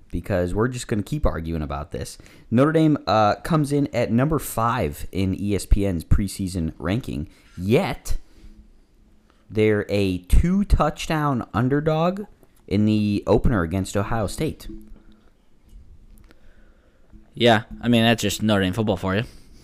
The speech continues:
Speaker 1: Yeah. I don't really know how to feel about that yet. I'm still trying to process it. It came out a couple days ago and, uh, been in the back of my mind. A couple other things. Um, Dante Moore, quarterback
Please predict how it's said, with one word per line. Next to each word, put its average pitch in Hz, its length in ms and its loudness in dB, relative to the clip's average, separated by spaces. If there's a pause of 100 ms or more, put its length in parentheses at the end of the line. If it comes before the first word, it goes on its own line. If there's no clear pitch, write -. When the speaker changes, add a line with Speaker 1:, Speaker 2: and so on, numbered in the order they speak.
(220)
Speaker 1:
Yeah. 95 220 0 (480)
I 117 120 4
don't 156 120 4
really 135 220 4
know 127 140 4
how 139 120 2
to - 60 0
feel 120 200 -2
about 120 220 0
that 120 160 0
yet. 123 260 -2
I'm 87 120 -2
still 113 240 0
trying 113 180 -2
to 101 60 -2
process - 400 0
it. 117 160 -4
It 71 120 -10
came 110 200 0
out 107 100 0
a - 40 -4
couple 110 240 -2
days 98 220 2
ago 117 280 -2 (500)
and, 87 340 -2
uh, 82 340 0 (440)
been 104 140 4
in 101 80 4
the 95 60 0
back 101 240 -4
of 110 40 -4
my 98 100 -2
mind. 92 380 -2 (400)
A - 60 -20
couple 170 320 0
other 143 200 2
things. 131 440 0 (160)
Um, 92 500 0 (1120)
Dante 135 360 4
Moore, 127 320 4 (1500)
quarterback 113 540 2